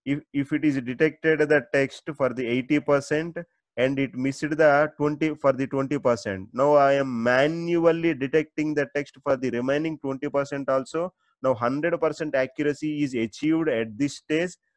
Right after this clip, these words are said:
Now I am sending that data which is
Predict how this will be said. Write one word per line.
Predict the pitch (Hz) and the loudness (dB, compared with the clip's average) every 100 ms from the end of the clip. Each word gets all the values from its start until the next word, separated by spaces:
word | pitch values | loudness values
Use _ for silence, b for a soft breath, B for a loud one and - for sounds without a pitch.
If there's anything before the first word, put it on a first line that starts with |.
| _ - | _ -2
Now | 135 147 | 2 6
I | 147 | 6
am | 143 | 4
sending | - 135 147 165 165 107 | 0 -2 0 -2 -2 2
that | 110 - 156 | 2 4 0
data | 143 143 - 151 131 92 _ _ - | 2 2 4 4 6 2 _ _ -4
which | 147 - | -4 -2
is | 170 175 147 | -4 -2 -4